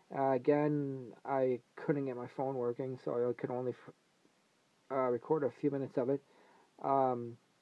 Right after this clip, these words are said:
but by the end of his Q and A, uh, I actually did ask him a question. Um, fortunately, I wish I could have recorded it, but,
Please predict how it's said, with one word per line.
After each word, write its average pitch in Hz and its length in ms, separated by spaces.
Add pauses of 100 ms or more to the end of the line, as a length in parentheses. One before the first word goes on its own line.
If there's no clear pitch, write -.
(1000)
but 143 340
by 143 140
the 143 100
end 151 160
of 139 80
his 160 300
Q 165 260
and 139 100
A, 143 280 (680)
uh, 131 540 (1500)
I 139 140
actually 139 460
did 143 180
ask 135 300
him 135 180
a 123 60
question. 139 540 (580)
Um, 120 800 (340)
fortunately, 175 680
I 143 100
wish 147 300 (180)
I 139 400 (180)
could 156 200
have 143 100
recorded 151 560
it, 156 220 (380)
but, 127 500